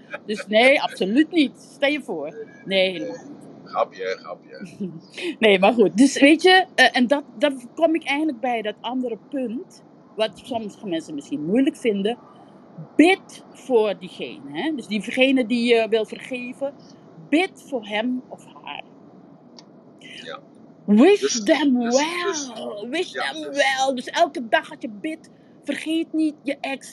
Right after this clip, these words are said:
Speaker 1: even mee te nemen in dat gebed.
Speaker 2: Ja, oh, dat is mooi. Ja, ja,
Speaker 1: Ja?
Speaker 2: ja, ja, ja.
Speaker 1: Sowieso,
Speaker 2: En dan
Speaker 1: omdat het de moeder van je kinderen is, of in mijn
Speaker 2: Ja.
Speaker 1: geval de moeder van mijn,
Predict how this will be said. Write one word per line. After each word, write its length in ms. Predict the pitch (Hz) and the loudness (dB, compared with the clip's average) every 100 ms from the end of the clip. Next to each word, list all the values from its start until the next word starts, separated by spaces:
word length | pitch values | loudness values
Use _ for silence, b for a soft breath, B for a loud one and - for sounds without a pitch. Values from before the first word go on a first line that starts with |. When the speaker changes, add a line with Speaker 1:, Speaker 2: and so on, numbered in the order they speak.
| 320 | -8
Speaker 1:
even 320 | 262 247 240 | -6 -4 -4
mee 220 | 233 233 | -2 -4
te 100 | 233 | -6
nemen 320 | 214 208 196 | -8 -6 -6
in 120 | 151 160 | -6 -8
dat 180 | 147 | -10
gebed. 520 | - - - _ - - _ - _ _ | -14 -20 -20 _ -20 -20 _ -20 _ _
Speaker 2:
Ja, 180 | 98 95 - | -12 -12 -8
oh, 180 | 101 98 | -6 -4
dat 80 | 92 | -6
is 80 | 82 | -10
mooi. 200 | 78 69 - | -14 -16 -18
Ja, 180 | - 82 - | -16 -16 -14
ja, 140 | 78 | -8
Speaker 1:
Ja? 140 | - 320 | 0 0
Speaker 2:
ja, 100 | - - | 0 -18
ja, 120 | 67 - - - - - | -20 -20 -20 -20 -20 -18
ja. 180 | - - - - - - B B | -18 -18 -20 -20 -20 -20 B B
Speaker 1:
Sowieso, 360 | - 269 285 349 | 4 6 6 6
Speaker 2:
En 60 | |
dan 160 | 294 269 | 6 6
Speaker 1:
omdat 240 | 247 233 | 6 6
het 140 | 240 196 | 4 4
de 60 | |
moeder 300 | 220 247 233 | 6 8 6
van 140 | 226 170 | 4 0
je 100 | 160 | 0
kinderen 440 | - 208 254 269 | 2 4 6 4
is, 200 | 247 302 | 4 2
of 120 | 277 | 0
in 140 | 214 190 | -2 4
mijn 140 | 170 | 4
Speaker 2:
Ja. 60 | 185 | 4
Speaker 1:
geval 520 | 196 175 143 139 147 | -2 2 4 4 4
de 100 | 170 | 4
moeder 280 | 175 202 196 | 6 8 6
van 220 | - 143 | 4 0
mijn, 360 | 156 151 160 | 0 0 -4